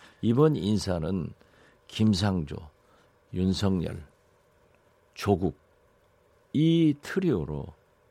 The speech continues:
계속 적폐청산과 개혁을 해나가겠다고 하는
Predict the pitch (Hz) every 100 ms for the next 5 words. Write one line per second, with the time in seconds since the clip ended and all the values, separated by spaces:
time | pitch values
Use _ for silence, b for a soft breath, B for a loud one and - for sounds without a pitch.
0 | _ _ - 110 113 107 156 - _ _
1 | _ _ _ _ - 95 - 90 95 87
2 | 87 90 98 113 107 - 90 101 107 120
3 | 95 127 123 113 101 107 98 98 80 90
4 | 90 76